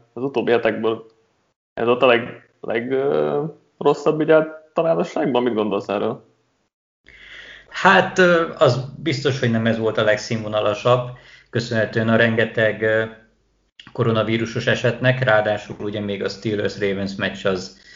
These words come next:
Speaker 2: ö, még mindig kérdőjeles, ami a-, nagyon felkavarhatja a szezon hátralévő részét, akár egy tizennyolcadik fordulóval, akár egy, ö, mm, extra hellyel a rájátszásban.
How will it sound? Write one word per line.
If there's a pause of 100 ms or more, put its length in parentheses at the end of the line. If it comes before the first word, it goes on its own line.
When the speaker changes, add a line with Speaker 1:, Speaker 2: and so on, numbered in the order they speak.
(260)
Speaker 2:
ö,
még
mindig
kérdőjeles,
ami
a-,
nagyon
felkavarhatja
a
szezon
hátralévő
részét,
akár
egy (140)
tizennyolcadik
fordulóval,
akár
egy,
ö, (800)
mm, (180)
extra (300)
hellyel
a
rájátszásban.